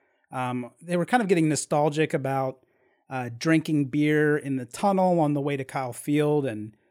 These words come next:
um, how, how much beer they used to drink at tailgates. And I don't understand how the new <laughs> policy affects that at all.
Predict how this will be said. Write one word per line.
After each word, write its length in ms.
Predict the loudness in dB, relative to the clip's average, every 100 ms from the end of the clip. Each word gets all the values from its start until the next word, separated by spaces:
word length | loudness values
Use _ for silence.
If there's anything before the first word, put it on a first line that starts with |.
| _ -10
um, 300 | -6 -6 -6
how, 340 | -4 -4 -6 -8
how 120 | -6
much 260 | -4 -6 0
beer 240 | 4 4
they 80 | 2
used 240 | 0 -2
to 60 | -6
drink 240 | -4 -4
at 120 | -6 -4
tailgates. 680 | 2 4 4 4 2 0
And 200 | -4 -4 -2
I 540 | 0 4 4 2 0 -6 0
don't 220 | 2 4
understand 540 | 2 0 -2 -2 -2
how 80 | -2
the 80 | -2
new 140 | -2 0
<laughs> 0 |
policy 520 | 0 2 0 2 0
affects 400 | 0 -4 -6 -4
that 180 | -2 -2
at 80 | -2
all. 420 | -2 -2 -6